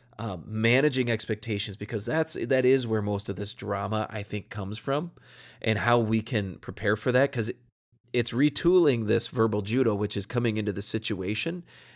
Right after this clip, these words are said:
and trying to organize kind of the, the chaos or the moving pieces in a way that helps you to dismantle the confrontation. And so that's kind of the first thing, is we, we wanna enter into that by,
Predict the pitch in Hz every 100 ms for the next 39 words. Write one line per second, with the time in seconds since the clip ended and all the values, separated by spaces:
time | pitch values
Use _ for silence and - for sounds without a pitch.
0 | - 104 101 98 95 - - 110 107 98
1 | 110 104 - 110 123 117 107 107 107 101
2 | - - _ 117 107 101 107 - - 123
3 | 120 170 196 - 110 113 110 107 - 113
4 | - 165 151 - - - - 127 127 110
5 | 101 113 120 104 107 92 104 101 - 101
6 | 98 110 - 101 101 95 92 92 95 85
7 | 82 80 - - - - _ _ _ _
8 | - 120 120 127 139 - 135 107 101 123
9 | 107 - 107 95 104 101 - 104 104 -
10 | 117 123 143 120 107 107 104 _ _ -
11 | - 107 107 101 98